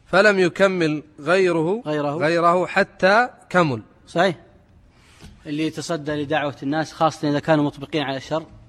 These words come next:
Speaker 2: إذا كان هو ما رسخ، يمكن ما يستطيع ينفع غيره. أي شكوك أو شبهات تأتيه يهتز.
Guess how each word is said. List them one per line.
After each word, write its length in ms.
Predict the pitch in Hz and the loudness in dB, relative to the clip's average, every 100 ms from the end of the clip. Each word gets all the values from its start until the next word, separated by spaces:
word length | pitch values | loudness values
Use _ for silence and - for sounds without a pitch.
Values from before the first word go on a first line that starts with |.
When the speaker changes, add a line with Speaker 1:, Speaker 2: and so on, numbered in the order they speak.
| - - 110 113 - - 143 | -20 -4 0 0 -2 -8 -6
Speaker 2:
إذا 120 | 151 | -4
كان 280 | - 180 156 | 2 2 2
هو 120 | 160 | 2
ما 180 | 156 180 | 2 0
رسخ، 320 | - 185 - - - - - - - _ 208 | -2 -8 -12 -20 -20 -20 -20 -20 -20 _ -10
يمكن 500 | 185 - 185 170 131 | -8 -4 -4 -4 -4
ما 160 | 180 | -4
يستطيع 500 | 175 - 160 135 120 - _ - _ _ - - | -4 -6 -10 -10 -10 -18 _ -20 _ _ -20 -20
ينفع 400 | 127 151 139 131 | -12 -8 -6 -6
غيره. 320 | 117 131 113 - _ _ _ _ - - | -8 -8 -10 -14 _ _ _ _ -12 -6
أي 120 | 170 | -4
شكوك 420 | 160 156 180 160 | -6 -6 -6 -4
أو 100 | 151 | -8
شبهات 460 | 139 156 151 165 151 | -8 -6 -4 -4 -4
تأتيه 460 | 147 147 185 156 - | -10 -6 -6 -6 -8
يهتز. 540 | 143 123 139 117 107 | -10 -10 -12 -12 -16